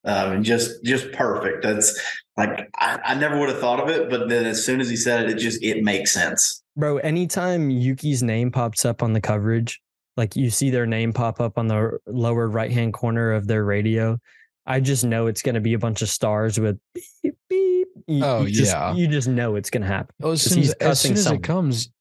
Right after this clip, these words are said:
Speaker 3: like, I just brace everybody. I tell everybody to stop what they're doing, stop
Speaker 2: <laughs>
Speaker 3: talking. Like, we have to hear this.
Speaker 2: <laughs> Yeah,
Speaker 3: Uh, of which
Speaker 2: exactly.
Speaker 3: I do, I do actually, I ne-, I need to start listening to the, the actual, um, like, team radios throughout the race that are uncensored.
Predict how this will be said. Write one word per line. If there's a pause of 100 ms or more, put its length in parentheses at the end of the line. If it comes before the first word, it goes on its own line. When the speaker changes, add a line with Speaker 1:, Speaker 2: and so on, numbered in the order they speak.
Speaker 3:
like,
I
just
brace
everybody.
I
tell
everybody
to
stop
what
they're
doing,
stop
Speaker 2:
<laughs>
Speaker 3:
talking.
Like,
we
have
to
hear
this.
Speaker 2:
<laughs>
Yeah, (220)
Speaker 3:
Uh,
of
which
Speaker 2:
exactly. (220)
Speaker 3:
I
do,
I
do
actually,
I
ne-,
I
need
to
start
listening
to
the, (240)
the
actual,
um,
like,
team
radios
throughout
the
race
that
are
uncensored.